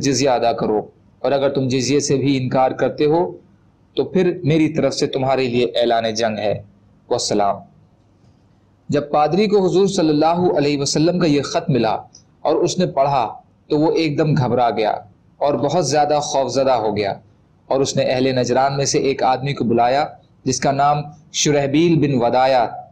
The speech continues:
تھا، اور وہ قبیلہ ہمدان کا تھا، اور کسی بھی مشکل کے پیش آنے سے پہلے کسی کو نہیں بلایا جاتا تھا،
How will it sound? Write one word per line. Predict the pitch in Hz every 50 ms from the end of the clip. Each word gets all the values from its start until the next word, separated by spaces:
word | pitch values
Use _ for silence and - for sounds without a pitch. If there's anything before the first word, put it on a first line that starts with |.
| _ _ _ _ _ _ _ _ _ _
تھا، | - 139 110 101 - - - _ _ _ _ _ - _ _ _ -
اور | 135 147 151
وہ | 151 175 175 175 175
قبیلہ | 147 143 160 175 180 180 170 143
ہمدان | 147 143 143 147 151 151 143 135 -
کا | 131 101
تھا، | - - - - - _ _ _ _ _ _ _ _ _ _ _ _ _
اور | 131 131 131 127 127 123 127 131 - - - _ _ _ _ _ _
کسی | - 160 - 208 214
بھی | 196 202
مشکل | 165 160 160 143 - 196 196 170
کے | 180 165
پیش | - 165 165 151 - 160
آنے | 143 143 147 160
سے | 151 160
پہلے | - - 131 131 131 139 160 156 - - - - - 143 - - - - - - - -
کسی | - 160 - - 196 196
کو | 196 190
نہیں | 156 147 160 156
بلایا | 139 135 127 120 110
جاتا | 107 107 101 - - -
تھا، | - -